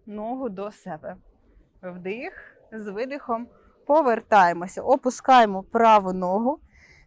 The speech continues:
піднімаємо вгору ліву. І спочатку стопа,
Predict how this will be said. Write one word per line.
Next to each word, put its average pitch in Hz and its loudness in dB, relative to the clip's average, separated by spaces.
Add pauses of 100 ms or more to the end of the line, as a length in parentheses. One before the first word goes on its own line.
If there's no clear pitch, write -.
піднімаємо 262 2
вгору 233 2
ліву. 196 -8 (400)
І 254 -12
спочатку 196 -6
стопа, 202 -4